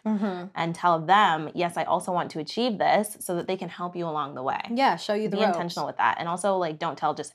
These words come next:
Speaker 2: every single person who will listen. Tell people that you trust
Speaker 1: Exactly.
Speaker 2: with that information.
Speaker 1: In that take action, watch what your actions are doing.
Speaker 2: Exactly.
Speaker 1: Yeah. So number four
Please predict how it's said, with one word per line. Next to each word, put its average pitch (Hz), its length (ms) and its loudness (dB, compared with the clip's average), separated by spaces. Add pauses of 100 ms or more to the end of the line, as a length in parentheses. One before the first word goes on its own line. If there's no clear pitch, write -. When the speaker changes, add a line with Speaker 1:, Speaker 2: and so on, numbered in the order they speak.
(140)
Speaker 2:
every 170 340 2
single 156 220 -6
person 170 320 -10
who 170 100 -8
will 160 120 -6
listen. 160 340 -10
Tell 214 200 2
people 262 180 2
that 226 140 -2
you 180 100 -2
trust - 800 -4
Speaker 1:
Exactly. 165 420 -4 (140)
Speaker 2:
with 185 140 0
that - 180 4
information. 170 800 -8 (200)
Speaker 1:
In 214 160 0
that 190 180 0
take 170 220 -4
action, 156 560 -6 (320)
watch 196 460 4
what 170 140 -2
your 156 100 -2
actions - 420 -10
are 135 80 -16
doing. - 440 -18 (140)
Speaker 2:
Exactly. - 760 -12
Speaker 1:
Yeah. - 160 -20
So - 160 -4
number 220 500 6 (340)
four 254 680 8